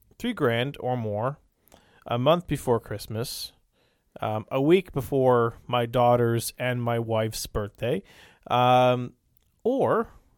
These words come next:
just go out and get a new car." So I decided to go out and get a new car. Now, when I say new, it is used.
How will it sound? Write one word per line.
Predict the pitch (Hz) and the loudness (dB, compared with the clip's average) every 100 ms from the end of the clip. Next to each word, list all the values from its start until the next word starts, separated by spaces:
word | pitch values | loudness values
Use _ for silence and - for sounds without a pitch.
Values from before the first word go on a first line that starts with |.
| - | -20
just | 107 - | -18 -10
go | 110 120 | -2 0
out | 165 | 0
and | 175 | 2
get | 214 | 0
a | 233 | 2
new | 269 | 0
car." | - 330 302 - - _ _ - - _ _ | 0 2 2 0 -6 _ _ -20 -20 _ _
So | - - 277 135 170 | -12 0 4 6 6
I | 117 135 | 2 0
decided | 156 117 113 135 | 0 -2 -2 -4
to | 226 | -4
go | 139 104 | -2 0
out | 156 | 0
and | 165 | 4
get | 208 | 4
a | 247 | 4
new | 269 | 0
car. | 320 311 147 104 - _ | 2 6 6 4 -6 _
Now, | 120 117 | -2 0
when | |
I | 131 | 2
say | 131 160 165 | 0 -2 -2
new, | 113 120 165 - _ | -2 -2 -2 -6 _
it | - 107 | -16 -10
is | 117 120 | -10 -10
used. | 107 110 185 - | -10 -10 -10 -12